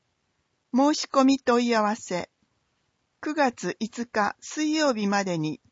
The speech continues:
直接選挙管理委員会事務局、内線三四四。生駒市立小中学校に通う人は、学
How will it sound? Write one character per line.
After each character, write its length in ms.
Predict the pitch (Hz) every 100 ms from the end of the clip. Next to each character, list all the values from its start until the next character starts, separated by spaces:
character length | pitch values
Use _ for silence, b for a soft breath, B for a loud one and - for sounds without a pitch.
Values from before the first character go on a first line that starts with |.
| -
直 240 | 233 269
接 500 | - 233 - 208 - _ _ _ _
選 300 | - 294 302
挙 200 | 269 277
管 300 | 285 269 269
理 100 | 269
委 120 | - 277 254
員 120 | 196
会 360 | - 170 165 -
事 180 | 190 220
務 160 | 240
局、 380 | 240 156 - - _ _ _ _ _ _ -
内 260 | 220 240 262
線 460 | - 240 226 220 _
三 460 | - - 262 277 277
四 320 | 269 208 156
四。 300 | 170 151 - _ _ _ _ _ _ _ _ _ _ _ _ _ _ _ _
生 100 | 240
駒 320 | - 294 294
市 180 | 311 285
立 460 | 269 262 262 254 -
小 360 | - - 285 277
中 240 | - 277
学 220 | 269 269 _
校 200 | - 202
に 160 | 180 175
通 140 | - 202 226 214
う 60 |
人 300 | 226 - -
は、 220 | 160 135 _ _ _ _ _ _
学 240 | - 214